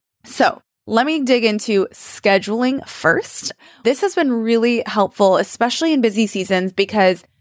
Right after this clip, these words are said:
in our personal experience, like, we both have our own small businesses and are both, cre-, you know, our creative endeavors.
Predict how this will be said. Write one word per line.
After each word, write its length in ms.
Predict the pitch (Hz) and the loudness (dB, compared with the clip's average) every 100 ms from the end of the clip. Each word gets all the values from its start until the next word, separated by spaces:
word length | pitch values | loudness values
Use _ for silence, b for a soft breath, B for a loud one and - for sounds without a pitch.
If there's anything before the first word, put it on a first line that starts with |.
| _ | _
in 140 | 247 240 | -2 0
our 240 | 277 349 | 2 0
personal 340 | 269 254 240 | 0 -2 0
experience, 540 | 208 - 208 196 196 - | -2 -2 -4 -4 -4 -2
like, 160 | 185 - | -4 -4
we 160 | 214 233 | -2 2
both 220 | 220 311 | 2 0
have 420 | 247 208 208 190 _ _ | 0 2 2 0 _ _
our 160 | 202 196 | 0 0
own 120 | 196 | -2
small 200 | - 175 | 0 0
businesses 520 | 165 - 120 - - | 0 -4 -6 -6 -6
and 80 | 185 | -4
are 80 | 185 | 0
both, 280 | 185 196 - | 0 0 -6
cre-, 160 | - 208 | -4 -4
you 180 | - | 0
know, 80 | 190 | 0
our 100 | 170 | 0
creative 320 | 185 220 190 | 0 0 0
endeavors. 380 | 180 180 - - | 0 -2 -4 -10